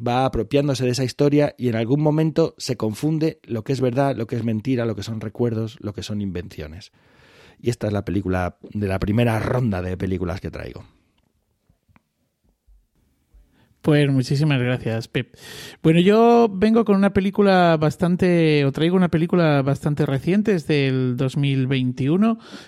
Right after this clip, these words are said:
Speaker 2: y se titula Cuentos al caer la noche. Se trata de una película estadounidense del director David, eh, Yarovetsky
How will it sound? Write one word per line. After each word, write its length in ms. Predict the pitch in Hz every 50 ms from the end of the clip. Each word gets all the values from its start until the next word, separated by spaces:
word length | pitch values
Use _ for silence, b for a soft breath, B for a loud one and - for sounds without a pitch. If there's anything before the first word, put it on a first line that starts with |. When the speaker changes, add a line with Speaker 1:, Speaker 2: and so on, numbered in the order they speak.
| B B
Speaker 2:
y 300 | - 147 143 139 131 127
se 120 | - 151
titula 360 | 139 139 - 147 147 165 165
Cuentos 440 | - - 151 156 151 - 175 160 -
al 480 | 151 135 127 127 127 127 123 120 117 -
caer 340 | - 131 120 123 127 131 127
la 480 | 131 127 127 127 127 123 120 120 117 120
noche. 260 | 120 123 127 - -
Se 140 | 131 - 127
trata 220 | - 143 143 160
de 20 | 156
una 140 | 160 156
película 340 | 143 - 147 147 147 156 151
estadounidense 680 | 147 - - 139 135 135 135 135 143 165 180 - - 202
del 120 | 170 147 139
director 540 | 139 131 131 123 - - 147 139 131 131
David, 480 | 127 131 131 131 131 127 127 131 127 127 - -
eh, 380 | 131 123 123 120 120 117 117 120
Yarovetsky 720 | 131 120 123 127 147 170 170 - - - - 220 240 233